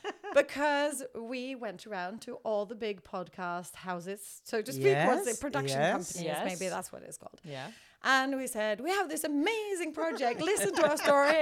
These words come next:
Speaker 1: It's so amazing. Oh my God, it's so powerful. Great." It's about, uh, unconditional love and how it transforms lives. And,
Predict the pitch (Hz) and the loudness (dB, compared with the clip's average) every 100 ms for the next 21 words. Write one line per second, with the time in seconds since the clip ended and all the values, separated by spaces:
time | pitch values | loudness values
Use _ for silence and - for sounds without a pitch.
0 | 302 269 - - 359 359 330 302 262 233 | 4 4 0 4 6 8 6 4 4 4
1 | 262 269 - - 330 277 233 214 208 208 | 4 2 -2 2 2 4 2 4 4 4
2 | 190 240 233 240 226 247 254 254 262 262 | 2 2 4 4 6 4 4 4 4 0
3 | 208 254 226 - - - - - 220 240 | 0 0 0 -6 -20 -20 -14 -8 -6 -2
4 | 247 233 233 240 - 208 208 208 233 240 | 0 2 2 0 -4 0 2 0 -2 -4
5 | 247 226 202 214 196 190 180 190 214 196 | -6 -6 -6 -6 -4 -2 0 -2 -2 -8
6 | 185 190 190 - 208 - - 196 202 185 | -6 -6 -6 -6 -6 -6 -4 -4 -4 -6
7 | 175 170 - - - - - - - - | -6 -4 -6 -10 -14 -18 -20 -20 -12 -4
8 | 208 202 202 202 196 196 | -2 0 -2 -4 -4 -8